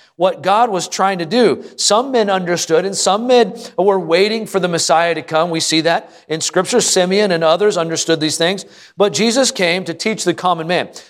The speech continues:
Take your Bibles and go to Luke chapter number fifteen. Let's look at, let's look at one, one of these, uh, parables real quick and just look at it, and will help us understand this illus-,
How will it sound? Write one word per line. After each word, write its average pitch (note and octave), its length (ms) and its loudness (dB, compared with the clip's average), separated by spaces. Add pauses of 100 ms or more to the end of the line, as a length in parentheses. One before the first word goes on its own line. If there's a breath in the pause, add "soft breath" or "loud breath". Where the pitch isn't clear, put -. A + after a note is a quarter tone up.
Take A3 180 0
your G#3 100 -4
Bibles F3 280 2
and F3 80 -6
go F3+ 80 2
to D#3+ 80 2
Luke F3 240 0
chapter E3+ 320 -2
number D3+ 160 -2
fifteen. D#3+ 480 0
Let's F3 220 -2
look G3 160 0
at, - 200 -4 (320 loud breath)
let's B3+ 240 0
look C4 220 2
at F#3 420 0
one, G#3 540 0 (800)
one F#3 260 0
of F#3 140 -4
these, F#3+ 340 -2
uh, E3 240 2
parables E3+ 580 0
real F3 140 2
quick G3 320 0
and D3+ 160 -8
just D#3+ 160 -4
look F3 180 0
at D#3+ 160 2
it, - 300 -10 (160 soft breath)
and D#3+ 80 -4
will E3 80 -2
help F#3 160 -2
us F3+ 140 -4
understand E3 560 -4 (840)
this C#3+ 260 0
illus-, E3 280 2